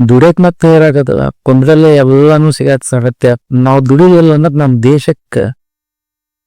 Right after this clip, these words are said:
ನಾವು ಏನ್ ಕೊಡಕ್ ಸಾಧ್ಯ ಆಯ್ತು? ನಮ್ಮೆಲ್ಲ ದುಡಿಮೆಯಿಂದಲೇ ನಮ್ ದೇಶ ಪ್ರಗತಿ ಆಯ್ತು. ನಾವೇ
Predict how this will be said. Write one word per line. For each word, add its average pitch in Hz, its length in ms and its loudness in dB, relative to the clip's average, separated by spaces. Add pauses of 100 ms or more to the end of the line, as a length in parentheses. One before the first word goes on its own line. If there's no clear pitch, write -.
(240)
ನಾವು 127 340 0
ಏನ್ 135 280 0
ಕೊಡಕ್ 147 280 -2
ಸಾಧ್ಯ 127 340 -2
ಆಯ್ತು? - 240 -6 (1080)
ನಮ್ಮೆಲ್ಲ 127 460 2
ದುಡಿಮೆಯಿಂದಲೇ 170 800 2
ನಮ್ 175 260 0
ದೇಶ 156 220 -4 (420)
ಪ್ರಗತಿ 127 400 -4
ಆಯ್ತು. - 300 -10 (1040)
ನಾವೇ 110 560 0